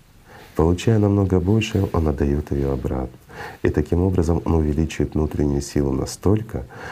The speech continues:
что он становится свободней, свободней, свободней от диктатуры вот этого джина, этого сатаны в голове, или как бы мы его ни называли. И тогда человек обретает индивидуальность. Он понимает, что он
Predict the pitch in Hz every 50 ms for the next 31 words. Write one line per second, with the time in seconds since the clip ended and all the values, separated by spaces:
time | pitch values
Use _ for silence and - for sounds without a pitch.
0 | - - - - - - 95 98 95 - - 78 80 85 87 85 82 - - 73
1 | - - 73 69 69 69 67 67 85 95 104 98 98 95 95 95 95 - - -
2 | 69 67 - 71 73 73 71 73 69 65 - - - 65 64 65 67 73 73 69
3 | 71 67 64 - - - - - - - - - 73 78 69 67 - 78 - -
4 | - 73 71 - - 76 73 76 73 71 71 - 76 69 - - 67 67 67 65
5 | 60 62 - - 71 71 69 73 78 82 80 73 69 65 65 65 - - 69 -
6 | - - - - - - - - - - - - - _ _ - - _ _ -
7 | - - - - - 65 65 65 71 78 71 69 69 73 69 69 69 67 67 67
8 | 65 65 62 64 64 - 71 69 65 69 71 69 69 69 67 67 67 67 67 65
9 | 65 65 69 65 65 65 65 64 64 64 64 - - - - - - - - -
10 | - - - - - - - - 80 73 73 98 95 - - 107 107 101 98 -
11 | - - 67 - - - - 71 71 73 73 71 73 73 71 71 69 65 67 64
12 | 64 67 65 64 64 65 64 64 64 64 - - - - - - 73 76 76 -
13 | - 73 73 73 73 78 92 98 95 85 - - - - - - - - - -
14 | - 71 69 71 76 73